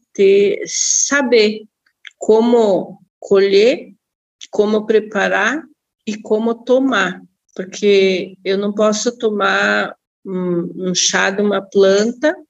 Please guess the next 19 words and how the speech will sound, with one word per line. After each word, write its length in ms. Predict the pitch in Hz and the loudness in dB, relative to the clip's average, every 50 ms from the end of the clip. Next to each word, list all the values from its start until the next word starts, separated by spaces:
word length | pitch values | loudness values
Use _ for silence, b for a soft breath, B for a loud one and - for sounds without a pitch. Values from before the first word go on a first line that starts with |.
| _ _ - | _ _ 0
exageradamente, 1300 | 202 202 202 202 226 226 220 214 240 233 220 220 214 214 214 233 240 254 262 262 262 254 220 208 - - - | 0 0 2 2 0 0 0 0 0 0 2 2 0 -2 -2 -4 -6 -4 -4 -2 -2 -4 -4 -6 -10 -16 -16
porque 840 | 185 185 - - - - 190 190 190 185 185 185 175 - - - - - | -16 -16 -16 -12 -4 -2 0 2 2 2 2 0 -2 -4 -8 -10 -6 -2
eu 140 | 190 190 | -2 -2
posso 460 | 185 190 185 175 190 185 - - 190 - | -2 0 0 0 0 -2 -4 -6 -8 -6
tá 240 | - 202 190 196 196 | -2 0 0 0 0
me 140 | 208 208 214 | 0 0 0
intoxicando 920 | 208 208 - 202 196 202 - - - - - - - 202 202 214 214 240 233 240 | 0 0 0 -2 -2 -2 -2 -4 -4 -4 -6 -2 -2 0 0 2 0 0 -2 0
também 680 | - 226 240 262 269 247 226 214 214 220 233 262 262 b b b b _ - | -2 -2 -2 -2 -2 -2 0 0 -2 -2 -4 -8 -12 b b b b _ -2
com 240 | - 208 208 214 214 | 0 2 2 4 2
o 40 | 214 | 2
uso 260 | 220 214 214 233 233 | 0 0 0 0 0
da 220 | 233 247 254 269 | 2 0 0 0
planta, 500 | 269 - - 277 262 240 226 208 214 185 | -2 -4 -4 -2 -2 -2 -2 -4 -6 -10
como, 280 | 180 - - 190 196 202 208 - - _ _ _ _ _ _ _ - | -10 -6 -8 -6 -6 -6 -12 -14 -18 _ _ _ _ _ _ _ -10
como 340 | - - 226 226 262 302 - | -2 0 0 2 0 0 0
qualquer 480 | 453 494 415 - - - 269 254 269 | 2 0 0 0 0 0 0 2 4
outro 420 | 277 262 247 247 247 247 247 247 220 | 4 4 4 4 2 0 -2 -4 -2
medicamento, 840 | 214 208 196 190 202 _ - 196 180 175 170 165 165 165 165 - - _ _ _ _ _ _ _ _ - | -2 -2 -4 -4 -8 _ -4 -4 -4 -2 -4 -4 -6 -8 -12 -20 -20 _ _ _ _ _ _ _ _ -14
né? 380 | - 165 175 175 185 202 226 | -12 -10 -8 -8 -8 -8 -8